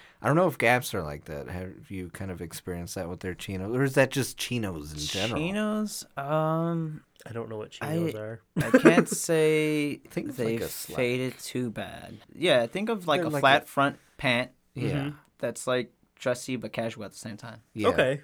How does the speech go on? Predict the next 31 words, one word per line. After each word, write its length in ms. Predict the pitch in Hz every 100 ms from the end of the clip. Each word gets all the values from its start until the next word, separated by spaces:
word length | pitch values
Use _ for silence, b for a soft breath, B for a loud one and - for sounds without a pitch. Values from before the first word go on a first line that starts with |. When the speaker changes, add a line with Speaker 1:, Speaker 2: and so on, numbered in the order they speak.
| -
Speaker 3:
I 60 |
Speaker 1:
Yeah. 40 | 151 117
Speaker 3:
gotcha. 200 | - 117
Speaker 1:
It's 220 | 113 123
almost 260 | 139 139 131
like 160 | 131 120
a 80 |
mix 320 | 101 104 101 -
between, 420 | 107 - 104 92
like, 120 | 90
Speaker 3:
I, 80 | 139
Speaker 1:
a 100 | 80
slack 320 | - 92 160
Speaker 3:
I 40 |
Speaker 2:
They're 80 | 156
my 100 | 147
Speaker 3:
am, 60 | 143
Speaker 2:
go-to. 220 | 139 127
Speaker 3:
I'm 60 | 151
Speaker 1:
and 100 | -
a 40 |
Speaker 3:
not 180 | 156 165
Speaker 1:
jean. 80 | 175
Speaker 3:
stylish 600 | 165 160 143 135 127 123
at 120 | 113
all, 280 | 107 98 101 -
so. 320 | - 107 104
Speaker 1:
It's 220 | 123 131
really 300 | 151 175 233
Speaker 3:
<laughs> 120 | 113 214 92
Speaker 1:
nice. 300 | 190 -